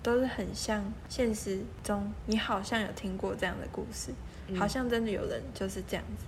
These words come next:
Speaker 1: 的。而且很多角色的设定是，他是不完美的。
Speaker 2: 嗯。
Speaker 1: 我觉得这点就是非常吸引人。他们去经过一些困难的方式，不会像一般的剧，好像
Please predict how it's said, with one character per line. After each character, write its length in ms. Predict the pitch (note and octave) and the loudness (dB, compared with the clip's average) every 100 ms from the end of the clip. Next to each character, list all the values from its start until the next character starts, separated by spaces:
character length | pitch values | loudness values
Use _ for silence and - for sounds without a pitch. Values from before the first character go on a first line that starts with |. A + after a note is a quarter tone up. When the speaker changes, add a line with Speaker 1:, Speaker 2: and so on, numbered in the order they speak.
| - | -8
Speaker 1:
的。 80 | - | -2
而 80 | A3 | 0
且 160 | A#3+ A3+ - - - - | 0 -4 -6 -8 -8 -4
很 140 | - G#3+ | 2 6
多 160 | A#3 | 8
角 200 | C#4+ A#3 | 6 4
色 120 | G3+ B3 | 4 4
的 80 | |
设 160 | A#3 A#3 | 4 4
定 200 | A3 G#3+ | 4 2
是， 300 | G#3 G#3+ G#3+ - - - - | 2 2 2 -2 -8 -10 -4
他 160 | - | 2
是 80 | A3+ | 2
不 240 | A#3+ B3+ F#3+ | 4 4 4
完 180 | - F#3+ | 2 -2
美 60 | F#3 | -6
的。 80 | - - - - - | -8 -10 -10 -10 0
Speaker 2:
嗯。 340 | G#3 F3 D3+ F#3 - - | 4 4 2 -2 -8 -6
Speaker 1:
我 100 | G#3 | -2
觉 180 | G3+ A3 | 4 4
得 180 | A3 G#3+ | 4 0
这 200 | G#3+ B3 | 2 2
点 220 | A#3+ G3+ F3+ | 2 -2 -2
就 80 | - | -6
是 260 | F#3+ G3 G3 G#3 - - - | -4 -2 -2 -4 -6 -10 -6
非 100 | - | -2
常 260 | A#3 G#3 F#3+ | -2 -2 -4
吸 220 | G3+ G#3 | 0 0
引 100 | G3 - - | 0 -2 -6
人。 140 | - - A3+ - - - - - | -8 -8 -8 -8 -10 -12 -8 0
他 120 | D#4+ | 2
们 180 | D#4 C4 | 4 2
去 220 | B3+ C#4 C4 - | 2 0 -2 -2
经 220 | - C4 | 2 2
过 220 | C4 C4+ | 6 6
一 40 | B3 | 6
些 160 | A#3+ A#3 | 4 0
困 240 | B3 A#3 | 2 0
难 180 | F#3+ F3 | 0 -2
的 80 | F#3 | -4
方 320 | - F#3+ G3+ | -2 -2 -2
式， 240 | - G#3 G#3 - - | 0 0 -2 -10 -4
不 100 | G#3 | 0
会 160 | G#3 B3 | 2 2
像 220 | B3 B3 | 2 0
一 80 | A#3 | 0
般 220 | A3+ G#3+ | 0 0
的 40 | F#3+ | -2
剧， 220 | - G3 | -2 -2
好 140 | F#3+ F#3+ | 0 -2
像 220 | G3+ G#3 | 0 0